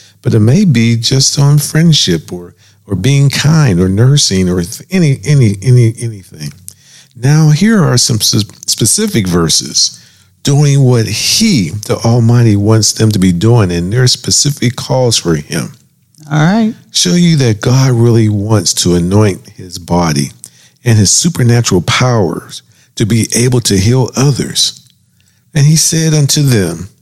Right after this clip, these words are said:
Speaker 1: in Mark sixteen fifteen, "Go into all the world and preach the gospel to every creature.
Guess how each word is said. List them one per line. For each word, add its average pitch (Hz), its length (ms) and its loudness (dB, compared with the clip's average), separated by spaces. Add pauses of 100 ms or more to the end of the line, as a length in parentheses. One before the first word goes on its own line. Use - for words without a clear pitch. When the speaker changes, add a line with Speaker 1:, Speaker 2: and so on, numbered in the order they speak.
(140)
Speaker 1:
in 101 100 2
Mark 107 320 0
sixteen 131 520 0
fifteen, 143 600 -4 (720)
"Go 120 560 2 (100)
into 107 600 -2 (180)
all 113 360 2
the 123 180 2
world 76 560 0 (340)
and 90 180 -2
preach - 400 0
the 180 100 -2
gospel 107 560 0
to 156 200 -2 (140)
every 110 320 2
creature. 131 640 -2